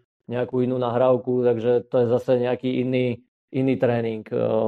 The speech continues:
samozrejme posilovňa, eh, video, pozeranie svojich zápasov, eh, analýza, čo sa dalo lepšie, čo sa nedalo lepšie, eh, pozícia pri nahrávke,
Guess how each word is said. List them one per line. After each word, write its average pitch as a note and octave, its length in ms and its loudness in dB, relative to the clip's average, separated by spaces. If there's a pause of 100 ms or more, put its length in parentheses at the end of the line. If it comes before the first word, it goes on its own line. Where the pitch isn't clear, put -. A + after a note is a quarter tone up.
(320)
samozrejme B2 560 -2
posilovňa, B2 720 0 (160)
eh, - 560 -14 (800)
video, B2 560 2 (720)
pozeranie B2+ 640 0
svojich C3+ 400 2
zápasov, A#2 960 0 (320)
eh, - 40 -10 (280)
analýza, B2 800 0
čo C3 160 -4
sa C3 160 -2
dalo B2 240 2
lepšie, B2 400 0
čo B2+ 80 -4
sa B2+ 160 -4
nedalo B2 400 2
lepšie, A#2+ 400 0
eh, A2+ 260 0 (1120)
pozícia B2+ 560 0
pri B2+ 240 -4
nahrávke, A#2 680 -2